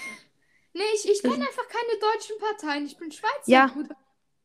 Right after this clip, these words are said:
Speaker 2: Gibt's bei euch überhaupt
Speaker 1: Außer
Speaker 2: eine gute
Speaker 1: Angela
Speaker 2: Partei?
Speaker 1: Merkel kenn ich niemanden und die C D U oder so.
Speaker 2: Ja, C D U ist auch lost. Also an alle, die jetzt irgendwie hier C D U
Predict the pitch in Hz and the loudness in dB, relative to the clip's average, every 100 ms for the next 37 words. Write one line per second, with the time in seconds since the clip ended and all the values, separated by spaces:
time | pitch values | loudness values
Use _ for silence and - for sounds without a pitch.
0 | _ _ _ _ - 240 - 220 240 - | _ _ _ _ -2 -2 6 6 6 8
1 | 226 226 214 226 220 214 403 220 226 226 | 6 8 6 6 4 0 0 2 4 2
2 | 320 440 392 403 339 392 453 466 370 _ | 2 -6 -12 -12 -14 -14 -12 -12 -14 _
3 | 277 269 269 302 302 320 285 294 277 302 | -20 -16 -6 -6 -4 -10 -8 -8 -4 -4
4 | 285 285 277 233 175 214 _ - - _ | -4 -8 -12 -16 -20 -20 _ -20 -20 _
5 | _ _ - _ 214 208 220 214 220 202 | _ _ -20 _ 4 8 8 6 2 2
6 | 180 214 - 202 - 196 190 - - _ | 0 -2 -2 -6 -2 -4 -4 -12 -18 _
7 | _ _ _ _ _ - 220 220 185 202 | _ _ _ _ _ -4 2 4 6 4
8 | 196 196 190 202 196 190 - 190 190 208 | 2 -2 -2 -4 -2 -4 -4 -4 0 0